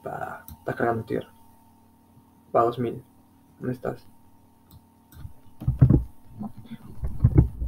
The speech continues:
Mira, por acá una presión de dos mil, ya, dos mil, tas-,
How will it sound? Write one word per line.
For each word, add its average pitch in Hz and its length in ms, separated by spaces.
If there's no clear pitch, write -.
Mira, 127 200
por 127 100
acá 156 280
una 131 220
presión 127 220
de 120 40
dos 123 100
mil, - 180
ya, 113 120
dos - 140
mil, 127 680
tas-, 127 200